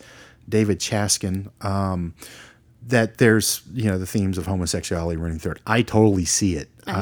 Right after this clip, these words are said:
Speaker 1: I,
Speaker 2: too.
Speaker 1: I don't even think you need to look
Speaker 2: <laughs>
Speaker 1: for it. Uh, and then literally you have a man trying to possess his body.
Speaker 2: Right.
Speaker 1: Which is the central theme of this. Fred Chuck is trying to p-,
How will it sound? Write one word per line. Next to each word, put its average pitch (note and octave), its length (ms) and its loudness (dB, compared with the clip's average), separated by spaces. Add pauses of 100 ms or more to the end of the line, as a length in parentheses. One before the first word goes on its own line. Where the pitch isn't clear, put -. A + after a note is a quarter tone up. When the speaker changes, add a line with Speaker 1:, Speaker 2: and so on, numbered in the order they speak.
Speaker 1:
I, - 60 0
Speaker 2:
too. - 180 -4
Speaker 1:
I A2 80 4
don't A2 180 4
even G2+ 220 2
think G#2 260 0
you G#2+ 80 0
need G#2+ 160 2
to F#2+ 80 2
look A2 380 6
Speaker 2:
<laughs> - 20 -6
Speaker 1:
for G2+ 240 4
it. F#2+ 100 0 (720)
Uh, A#2+ 380 6
and C3+ 160 6
then D3+ 260 6
literally C3+ 320 6
you A2+ 160 4
have A#2 380 2
a A2 180 0
man G#2+ 400 4
trying G#2 360 2
to G#2 120 -4
possess F#2+ 460 0
his F2+ 200 0
body. E2 560 -2 (680)
Speaker 2:
Right. E3 340 -10
Speaker 1:
Which G2+ 240 0
is G2+ 140 0
the G2 80 -2
central G#2 380 2
theme G2+ 220 0
of F#2 60 -2
this. E2 140 -4
Fred G2+ 340 0
Chuck G2 340 -2
is F2 120 -4
trying F#2 340 -2
to F#2 140 -4
p-, - 160 -12